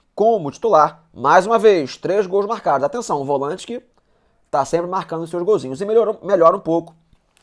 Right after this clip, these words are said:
no fundamento das recuperações na posse de bola, seis vírgula nove a cada noventa minutos. Aí vem dois mil e vinte e um,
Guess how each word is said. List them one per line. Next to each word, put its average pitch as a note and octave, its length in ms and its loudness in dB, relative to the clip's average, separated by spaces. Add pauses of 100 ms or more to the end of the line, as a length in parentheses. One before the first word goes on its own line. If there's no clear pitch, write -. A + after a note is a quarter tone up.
(320)
no D3 100 -10
fundamento D3 640 -4 (520)
das B2+ 200 4
recuperações E3 540 0
na E3 80 -8
posse D#3 220 -2
de A3 80 -10
bola, C#3+ 280 2
seis A3 380 2
vírgula E3 280 4
nove C#3 340 0 (760)
a D#3 140 4
cada B2+ 340 0
noventa C3+ 540 -4
minutos. C#3+ 400 -8
Aí C4+ 80 4
vem F3 160 -2
dois D#3+ 220 -4
mil C3 120 -6
e C#3 60 -2
vinte E3+ 240 -10
e - 40 -6
um, F#3 140 -6